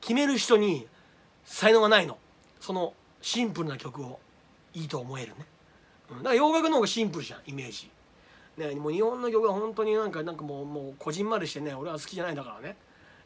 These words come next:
言っちゃった。うん。ということで今日はスリーコードと真実いきますね。まあ、とりあえずスリーコード、一回ちょっと実践してみようか。どんな感じか。ね。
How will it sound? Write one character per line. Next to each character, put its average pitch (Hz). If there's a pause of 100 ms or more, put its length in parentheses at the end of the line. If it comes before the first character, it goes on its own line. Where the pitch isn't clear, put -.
言 139
っ -
ち 165
ゃ 147
っ -
た。 - (100)
う -
ん。 120 (1040)
と -
い 302
う -
こ 370
と 294
で 202
今 160
日 175
は 143
ス 202
リ 247
ー 196
コ 285
ー 208
ド 180
と 151
真 202
実 147
い 139
き 135
ま 151
す -
ね。 135
ま 233
あ、 - (400)
と 339
り 415
あ -
え -
ず -
ス 226
リ 370
ー 370
コ 370
ー 202
ド、 143 (400)
一 185
回 330
ち 330
ょ 330
っ -
と 196
実 190
践 359
し -
て 440
み 440
よ 311
う 165
か。 - (920)
ど 190
ん 214
な 208
感 190
じ 160
か。 160 (260)
ね。 139